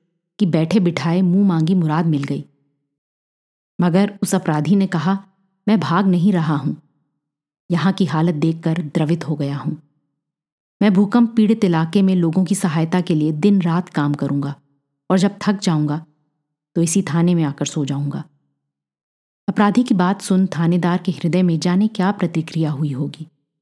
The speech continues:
किंतु उस एक रघु के हृदय उद्गार से पता चल जाता है कि गुजरात के हृदय विदारक घटना से मनुष्य के दिलों में क्या-क्या करिश्मा देखने की ताकत आ जाती है।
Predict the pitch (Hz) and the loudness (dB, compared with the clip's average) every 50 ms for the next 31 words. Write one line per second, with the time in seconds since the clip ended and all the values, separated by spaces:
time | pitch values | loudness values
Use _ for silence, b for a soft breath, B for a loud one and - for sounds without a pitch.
0 | _ _ _ _ _ _ _ - 190 160 151 196 180 - 190 - - - - 196 | _ _ _ _ _ _ _ -4 -2 0 0 0 -2 -2 -2 -4 -4 -2 0 0
1 | 196 208 208 - 170 165 160 143 139 185 202 196 - 190 175 170 165 165 - _ | 2 2 0 -2 -2 -2 0 0 0 0 0 0 0 0 0 -2 -2 -6 -12 _
2 | _ _ - - 202 208 165 226 220 208 165 - - 170 170 175 190 202 202 - | _ _ -2 0 2 4 4 4 2 2 0 -2 0 0 2 2 2 0 0 -2
3 | - 175 151 143 151 - - 165 160 160 160 160 170 147 147 151 143 147 - - | -2 -2 -2 -2 -4 -4 -4 -2 -2 -2 -2 0 -2 -2 0 -2 -2 -2 -2 -2
4 | 175 156 147 147 147 - - _ _ _ _ _ _ _ _ _ _ _ - 202 | -2 -2 -2 -4 -8 -10 -14 _ _ _ _ _ _ _ _ _ _ _ -2 0
5 | 160 202 175 165 170 185 180 190 202 - - 185 170 160 - - 180 156 196 190 | 2 2 2 2 2 2 2 0 0 -2 -2 -2 -2 -2 -2 -2 0 2 2 2
6 | 175 156 175 156 165 180 170 160 - 151 165 165 - - 165 185 175 - - 151 | 0 0 0 0 0 -2 -2 -2 -4 -4 -6 -4 -2 0 0 0 0 0 -4 -6
7 | 151 - - _ _ _ _ _ _ _ _ - 190 208 220 220 - 254 247 240 | -6 -8 -12 _ _ _ _ _ _ _ _ 0 2 4 4 4 2 0 0 2
8 | 226 180 190 180 208 214 214 220 220 - - 180 175 180 180 - 190 180 185 - | 2 2 2 2 4 2 2 2 0 0 0 0 0 0 0 0 0 0 0 0
9 | 170 156 156 - - - 175 170 143 139 139 - - 180 170 165 190 180 - 147 | -2 -2 -2 -2 -2 -2 0 0 0 -2 -2 -2 -2 -2 -2 -2 -2 -4 -4 -4
10 | 143 - 143 139 - 139 139 139 135 - - - 151 - 165 180 | -6 -4 -6 -4 -4 -4 -4 -4 -4 -4 -6 -8 -8 -8 -8 -12